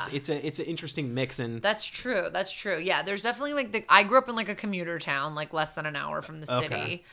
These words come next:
Speaker 2: Um, so, like, yeah, a very snobby town. We're not rich, but, like, I t-,
Speaker 1: Mm-hmm.
Speaker 2: just say in my stand-up act, I'm rich adjacent. Like,
Speaker 1: Yeah,
Speaker 2: that's,
Speaker 1: yeah,
Speaker 2: like, what,
Speaker 1: yeah.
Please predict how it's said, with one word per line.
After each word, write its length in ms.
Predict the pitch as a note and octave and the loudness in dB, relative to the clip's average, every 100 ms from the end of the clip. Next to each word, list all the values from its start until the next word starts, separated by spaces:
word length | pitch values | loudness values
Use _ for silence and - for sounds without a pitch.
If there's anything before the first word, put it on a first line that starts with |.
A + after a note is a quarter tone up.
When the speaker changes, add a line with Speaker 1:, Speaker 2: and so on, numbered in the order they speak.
| - - - _ | -20 -20 -20 _
Speaker 2:
Um, 160 | D3+ D3+ | -4 -2
so, 140 | F3+ | -2
like, 240 | E3+ D#3 - | 0 -2 -6
yeah, 240 | E3+ D3 | -2 0
a 40 | D#3+ | 2
very 280 | E3 E3+ E3+ | 2 0 0
snobby 880 | - - D#3 D3 D3+ C#3+ C#3+ C#3+ D3 _ _ _ - | 0 0 2 2 2 -6 -6 -10 -16 _ _ _ -14
town. 560 | - - C2 D3+ G#3 C4 _ _ _ | -6 -6 -6 -10 -10 -12 _ _ _
We're 240 | F3 G#3+ | -2 4
not 200 | G#3 E3 | 6 6
rich, 300 | E3 C#3 - | 4 0 -2
but, 320 | E3 D3+ - - | 2 2 2 -8
like, 280 | E3 E3 D3+ | 0 0 4
I 160 | D3+ D#3+ | 4 6
t-, 80 | C#3+ | 2
Speaker 1:
Mm-hmm. 300 | D3 F3 A#2 | 4 2 2
Speaker 2:
just 180 | F3 F3 | -2 4
say 120 | F#3+ | 4
in 60 | E3+ | 4
my 80 | E3 | 0
stand-up 340 | - D#3 D#3 | -2 0 2
act, 220 | D3 D3+ | 2 0
I'm 140 | D3 D3 | -6 -2
rich 200 | D3 - | -2 -2
adjacent. 680 | D3 D3+ C#3+ - D#3 F3 E3 | -2 0 -2 -2 -4 -4 0
Like, 140 | D3+ | 6
Speaker 1:
Yeah, 140 | E3 C3+ | 6 8
Speaker 2:
that's, 100 | D3+ | 8
Speaker 1:
yeah, 140 | F3 | 6
Speaker 2:
like, 240 | D3+ D#3+ D#3+ | 8 6 6
what, 260 | D#3+ D#3 | 6 6
Speaker 1:
yeah. 60 | C3+ | 4